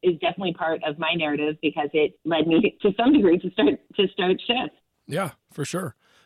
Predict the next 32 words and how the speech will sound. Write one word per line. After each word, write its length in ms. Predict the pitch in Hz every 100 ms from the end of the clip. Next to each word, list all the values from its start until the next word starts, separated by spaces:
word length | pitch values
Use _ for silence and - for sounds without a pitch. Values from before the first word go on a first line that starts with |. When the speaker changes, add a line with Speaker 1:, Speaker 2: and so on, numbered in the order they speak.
| -
Speaker 2:
I, 120 | 185 214
I 60 |
think, 260 | 190 240 -
you 60 | 190
know, 80 |
on 120 | 185 170
the 60 |
Google 280 | 147 226 247
front, 260 | - 160 151
the 120 | 170
only 200 | 320 285
real 320 | 165 170 151 _
thing 280 | - 180 175
that 100 | 147
I 60 |
think 180 | 143 170
is, 180 | 156 127
I 60 | 160
mean, 100 | 156
there's 140 | 143
a 40 | 147
million 320 | 185 175 143
things 200 | 139 127
you, 60 | 156 -
you 220 | 151 139
could 160 | - 139
be 160 | 135 156
asked 300 | 156 139 135
and 80 |
talk 240 | 156 156 143
about, 220 | 120 -
but 140 | 143